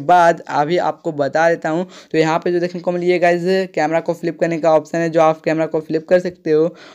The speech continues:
और साथ ही में गाइस यहाँ पे कैमरा फ्लिप करने का आइकन भी पता चल गई है, जो है ये फ्लैशलाइट का ऑप्शन है, जो आप फ्लैशलाइट को गाइस on कर दे सकते हो या ऑफ भी कर सकते हो। यहाँ पे इमोजी का आइकन है, जो आप इमोजी नहीं सॉरी गाइस ये जो है ये ब्यूटीफाई का ऑप्शन है, जो आप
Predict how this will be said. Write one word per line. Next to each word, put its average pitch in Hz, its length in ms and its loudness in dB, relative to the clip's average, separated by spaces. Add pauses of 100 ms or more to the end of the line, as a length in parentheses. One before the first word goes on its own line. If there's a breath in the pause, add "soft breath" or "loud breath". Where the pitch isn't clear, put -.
(120)
और 156 320 4
साथ 165 260 0
ही 190 80 -4
में 185 120 -6
गाइस 170 240 0
यहाँ 160 160 -4
पे 165 120 -6
कैमरा 165 280 0
फ्लिप 160 220 -10
करने 165 160 -2
का 160 80 0
आइकन 160 180 -2
भी 170 100 -4
पता 165 200 -4
चल 156 140 -8
गई 160 160 -4
है, 165 140 0
जो 160 160 0
है 165 280 2
ये 160 100 0
फ्लैशलाइट 160 560 0
का 160 100 2
ऑप्शन 143 360 0
है, 165 140 -4 (280 loud breath)
जो 175 80 4
आप 190 180 4
फ्लैशलाइट 175 460 2
को 170 140 -4
गाइस 165 460 0 (400 loud breath)
on 156 200 0
कर 165 100 0
दे 160 200 -2
सकते 156 320 -6
हो 160 100 4
या 156 140 6
ऑफ 156 180 -2
भी 156 120 -4
कर 160 160 -2
सकते 156 240 -4
हो। 151 40 -2
यहाँ 147 160 -2
पे 160 180 -2
इमोजी 151 340 -2
का 165 120 4
आइकन 156 260 2
है, 160 100 -4
जो 156 160 -2
आप 151 340 2 (360 loud breath)
इमोजी 175 420 0
नहीं 185 200 0
सॉरी 170 280 2
गाइस 165 180 2
ये 165 240 0
जो 165 160 -2
है 165 360 2
ये 160 140 -2
ब्यूटीफाई 156 500 0
का 160 120 0
ऑप्शन 151 240 0
है, 160 60 -4
जो 156 100 0
आप 151 160 2